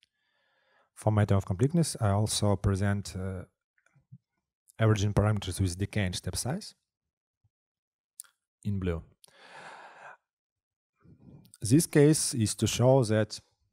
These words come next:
my approach sometimes can be worse than previous one. Uh,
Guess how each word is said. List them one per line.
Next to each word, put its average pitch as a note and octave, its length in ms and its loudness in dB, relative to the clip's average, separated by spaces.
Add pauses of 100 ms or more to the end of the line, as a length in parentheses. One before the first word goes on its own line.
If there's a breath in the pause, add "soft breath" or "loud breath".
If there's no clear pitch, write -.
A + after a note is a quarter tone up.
(140)
my G#2 180 -4
approach A#2 640 -2
sometimes A2 720 0
can G#2 260 -4
be G2+ 120 0
worse G#2 340 2
than F#2+ 360 -4 (360)
previous F#2 360 -4
one. D#2+ 240 -12 (2000 soft breath)
Uh, F2 220 -4